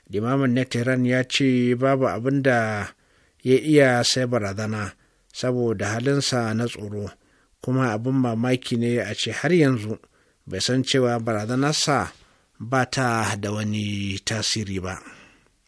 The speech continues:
Iran ta yi Allah wadai da sabon harin haramtacciyar ƙasar Isra'ila a ƙasar Lebanon. Ma'aikatar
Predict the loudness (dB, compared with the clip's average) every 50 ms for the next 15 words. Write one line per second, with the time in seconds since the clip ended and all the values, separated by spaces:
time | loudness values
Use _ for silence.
0 | _ _ _ _ -18 -16 -16 -16 _ _ _ _ _ _ _ _ _ _ _ _
1 | _ _ _ _ 2 4 6 6 6 6 4 4 2 4 4 6 8 8 8 8
2 | 8 8 6 4 2 0 0 2 2 4 4 4 4 4 6 6 4 4 6 6
3 | 6 8 8 8 8 6 6 4 4 2 2 2 2 2 2 2 2 2 2 2
4 | 0 0 0 -2 -2 -2 0 0 0 -2 -2 -2 -4 -6 -4 -6 -8 -6 -2 -2
5 | -2 -2 -2 -4 -6 -4 -4 -4 -4 -4 -6 -4 -4 -2 -2 0 0 2 2 2
6 | 2 0 -2 -4 -6 -6 -6 -4 -4 -4 -4 -4 -4 -4 -4 -4 -6 -10 -14 _
7 | -20 _ _ _ _ _ _ _ _ _ _ -4 -4 -2 -2 -2 -2 -4 -6 -4
8 | -4 -4